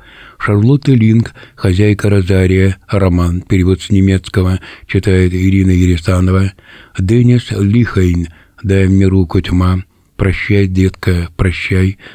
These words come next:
«Таинственная река», романы, переводы с английского читает Ирина Ересанова и Сергей Кирсанов. Мартин Сутер, «Тёмная сторона луны», роман,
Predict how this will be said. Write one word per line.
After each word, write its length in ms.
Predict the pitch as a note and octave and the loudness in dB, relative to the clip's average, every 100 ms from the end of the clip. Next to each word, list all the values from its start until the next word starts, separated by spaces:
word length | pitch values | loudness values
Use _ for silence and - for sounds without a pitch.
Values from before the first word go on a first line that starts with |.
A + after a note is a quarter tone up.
| - | -8
«Таинственная 720 | - G2+ B2 - B2 A#2 A2 | 0 2 0 0 0 2 2
река», 500 | G#2 F#2 G2+ F#2 G2 - _ | 0 -2 -2 -2 -2 -8 _
романы, 720 | - G2 F2 F2 F2 F2 F2+ - _ - | -4 -2 0 0 0 -2 -4 -8 _ -4
переводы 400 | G2+ F#2+ G2+ G2+ | 0 2 2 2
с 80 | G#2+ | 2
английского 600 | G2 F2+ F#2+ - G#2 G2 | 0 2 0 0 -2 -2
читает 520 | G2 F#2+ F2+ F2+ - | -2 0 0 -2 -2
Ирина 300 | G2 G2 F#2 | 0 0 0
Ересанова 800 | F2+ F2+ E2+ G#2+ G#2+ A#2 C3 C3 - - | 0 0 -2 0 0 2 0 -2 -12 -10
и 100 | G#2 | -4
Сергей 460 | F#2+ F#2+ E2+ F2+ F2+ | -2 0 0 0 0
Кирсанов. 720 | - F#2 - F2 E2 D#2+ - _ _ _ _ - - | -2 -4 -2 -2 -2 -4 -8 _ _ _ _ -20 -6
Мартин 460 | - F#2+ G2 G2+ G2 | -2 0 0 -2 -2
Сутер, 500 | - G#2+ G2 F2 E2+ - - _ _ | -2 -2 0 -4 -6 -12 -20 _ _
«Тёмная 420 | G#2 G2 G2 G2 | 0 2 4 2
сторона 460 | - G2+ F#2+ F#2+ F#2+ | 0 -2 0 2 2
луны», 360 | G2 G2 F2+ | 2 2 2
роман, 460 | F2 F#2 F2 E2+ E2 | 0 0 0 -2 -6